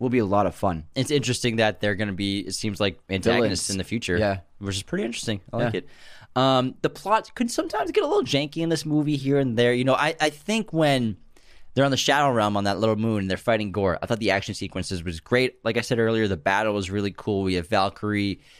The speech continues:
Speaker 2: and Mighty Thor going against the Shadow Monsters while Thor fights Gorr, and then they all kinda take turns fighting Gorr. Really cool. But then they kinda just, Valkyrie gets stabbed with a lightning bolt that they got from, from Zeus. And then it seemed like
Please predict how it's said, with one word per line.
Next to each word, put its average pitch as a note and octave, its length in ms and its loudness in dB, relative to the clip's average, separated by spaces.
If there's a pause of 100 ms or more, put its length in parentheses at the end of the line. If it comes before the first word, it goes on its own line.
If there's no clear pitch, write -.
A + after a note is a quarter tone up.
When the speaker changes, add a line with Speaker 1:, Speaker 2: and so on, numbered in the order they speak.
(140)
Speaker 2:
and G#2 140 0
Mighty A2 180 2
Thor A2 240 0
going G2+ 240 -2
against G2 240 -4
the F#2+ 60 -4
Shadow A#2+ 280 2
Monsters A2+ 480 0
while F#2 280 2
Thor G2+ 480 2
fights - 400 -2
Gorr, C3+ 300 4
and A2+ 100 0
then G2+ 60 -2
they G2 120 0
all F#2 160 2
kinda F#2+ 240 -2
take F2+ 240 -4
turns G2+ 300 -2
fighting G2 420 0
Gorr. F#2+ 400 2 (400)
Really F#3 300 2
cool. D#3 300 2
But - 180 -2
then F#3+ 140 4
they G3 100 2
kinda F3 300 0
just, C3 180 -6
Valkyrie D3 380 0
gets C3+ 160 -2
stabbed C3 260 2
with C3 120 -8
a C#3+ 40 0
lightning G#2 380 0
bolt F#2+ 320 0 (720)
that G#2 160 -10
they G#2+ 80 2
got G#2+ 280 2
from, A2 200 -2 (340)
from A#2 300 -2
Zeus. G2 480 -2 (800)
And E3 200 2
then G3+ 360 4
it F#3 100 -2
seemed D4+ 380 0
like C4+ 220 2